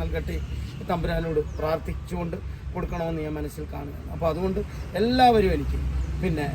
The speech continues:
ഏഹ്, ലൈക്കും കമൻറ്റും ഇടണം, എല്ലാവരും എന്നെ ഒന്ന് സബ്സ്ക്രൈബ് ചെയ്യണം. പിന്നെ നമ്മളെ കൂടെ സൈഡ് വഴി ഞാൻ കയറ്റി ഇടണം. പിന്നെ അതിൻ്റെ ഇടയിൽ പറയുമ്പോൾ ഒരു കാര്യം പറയാം,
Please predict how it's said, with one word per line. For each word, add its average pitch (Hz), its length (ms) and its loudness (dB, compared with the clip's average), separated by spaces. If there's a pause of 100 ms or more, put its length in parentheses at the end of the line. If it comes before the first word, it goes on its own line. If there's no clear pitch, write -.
(120)
ഏഹ്, 165 400 0
ലൈക്കും 160 360 2
കമൻറ്റും 175 320 0
ഇടണം, 185 220 2 (320)
എല്ലാവരും 160 320 2
എന്നെ 156 180 2
ഒന്ന് 165 200 0
സബ്സ്ക്രൈബ് 170 460 -4
ചെയ്യണം. 170 300 -2 (420)
പിന്നെ 156 280 2
നമ്മളെ 151 260 -2
കൂടെ 165 220 -4
സൈഡ് 147 220 -4
വഴി 165 200 -2
ഞാൻ 160 100 -4
കയറ്റി 160 280 -2
ഇടണം. 147 180 -4
പിന്നെ 175 160 0
അതിൻ്റെ 180 220 0
ഇടയിൽ 190 200 2
പറയുമ്പോൾ 175 340 2
ഒരു 170 120 4
കാര്യം 151 260 0
പറയാം, 127 200 -6